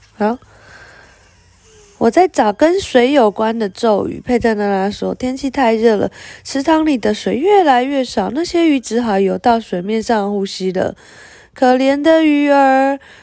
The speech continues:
鹿角甲虫嘀咕着，凑到小女巫身后。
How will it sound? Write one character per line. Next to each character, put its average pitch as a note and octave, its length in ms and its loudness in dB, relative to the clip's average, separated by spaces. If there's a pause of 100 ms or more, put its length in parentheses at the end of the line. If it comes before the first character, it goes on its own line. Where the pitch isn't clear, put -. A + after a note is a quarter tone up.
(120)
鹿 D#4+ 100 -2
角 A#3 220 0
甲 F#3 200 -6
虫 F3+ 320 -8
嘀 G3+ 200 -8
咕 G3+ 200 -4
着， - 280 -4 (320)
凑 E4+ 200 0
到 E4 200 2
小 A3 200 -4
女 G#3+ 160 -4
巫 G3+ 200 -2
身 G3+ 320 -4
后。 G3 280 -2